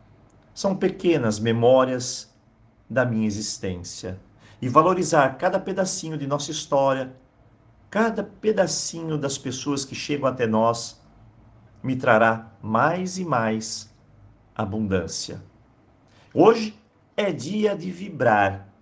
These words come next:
Isso mesmo, vibrar numa energia melhor. Afinal, contribuir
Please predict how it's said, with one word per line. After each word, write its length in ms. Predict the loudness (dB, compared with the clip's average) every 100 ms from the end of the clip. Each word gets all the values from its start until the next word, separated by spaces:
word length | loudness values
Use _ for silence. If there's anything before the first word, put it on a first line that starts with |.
| -18
Isso 180 | -8 -2
mesmo, 480 | 0 0 -2 -8 -12 _ -6
vibrar 440 | -2 4 6 6
numa 180 | 4 -2
energia 600 | -2 -4 -4 -4 2 2
melhor. 960 | 0 -4 -4 0 4 6 8 6 2 -12 _ _ _ _ -4
Afinal, 680 | -4 0 4 4 4 -4 -20 _ _ _
contribuir 1200 | 4 4 4 0 4 4 4 -2 -4 -2 -4